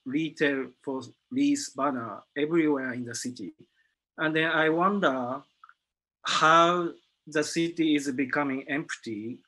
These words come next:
or becoming, um, homogenized.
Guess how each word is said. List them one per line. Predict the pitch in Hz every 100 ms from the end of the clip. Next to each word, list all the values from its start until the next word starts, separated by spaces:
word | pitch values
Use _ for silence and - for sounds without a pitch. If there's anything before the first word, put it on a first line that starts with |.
| -
or | 139 135 131 131 - _ _ _ _ _ _ _ 135
becoming, | 147 147 151 147 147 147 147
um, | 131 127 120 113 117 - _ _ - - _ -
homogenized. | 147 165 170 143 110 92 98 -